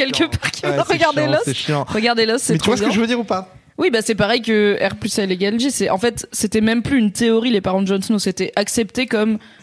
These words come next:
Speaker 1: ok, on le sait. Donc,
Speaker 2: Quasi.
Speaker 1: il y avait des théories
Speaker 2: Ouais.
Speaker 1: qui se basaient sur ça comme,
Speaker 2: Ouais,
Speaker 1: c'est un
Speaker 2: ouais.
Speaker 1: fait, c'est une certitude.
Speaker 2: Ouais.
Speaker 1: Et ça voulait pas dire qu'on avait le droit de le dire aux gens qui avaient
Speaker 2: Ouais.
Speaker 1: rien demandé, tu vois,
Speaker 2: Ouais.
Speaker 1: mais c'était vraiment considéré comme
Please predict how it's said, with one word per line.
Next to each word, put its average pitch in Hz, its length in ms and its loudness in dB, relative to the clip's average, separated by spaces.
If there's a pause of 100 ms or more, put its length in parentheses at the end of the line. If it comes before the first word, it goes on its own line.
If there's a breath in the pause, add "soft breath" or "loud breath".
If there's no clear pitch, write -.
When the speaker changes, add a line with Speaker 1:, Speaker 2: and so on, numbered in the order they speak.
(180 loud breath)
Speaker 1:
ok, 196 240 0
on 202 100 2
le 214 60 0
sait. 196 300 -2
Donc, 196 180 0
Speaker 2:
Quasi. 135 140 0
Speaker 1:
il - 20 4
y - 40 4
avait 214 140 2
des 214 140 0
théories 240 760 2
Speaker 2:
Ouais. 117 220 -2
Speaker 1:
qui - 100 -4
se 226 140 2
basaient 196 440 2
sur - 200 -4
ça 240 200 -2
comme, 226 280 2
Speaker 2:
Ouais, - 100 0
Speaker 1:
c'est 196 140 -2
un 180 60 0
Speaker 2:
ouais. 185 40 0
Speaker 1:
fait, 240 160 -2
c'est 214 140 -2
une 202 80 0
certitude. 240 540 -4
Speaker 2:
Ouais. 110 140 -4 (380 loud breath)
Speaker 1:
Et 180 360 4
ça 190 120 -2
voulait 190 180 2
pas 185 140 0
dire 202 140 0
qu'on 214 80 2
avait 185 140 2
le 190 40 0
droit 190 140 2
de 190 40 0
le 190 80 2
dire 180 180 -4
aux 175 100 -2
gens 214 180 -2 (320 loud breath)
qui - 80 0
avaient 180 120 0
Speaker 2:
Ouais. 185 60 2
Speaker 1:
rien 185 120 2
demandé, 185 320 2
tu - 100 -4
vois, 247 240 2
Speaker 2:
Ouais. 202 80 -2
Speaker 1:
mais 170 640 2
c'était 175 320 -2
vraiment 185 380 0
considéré 185 480 0
comme 175 260 0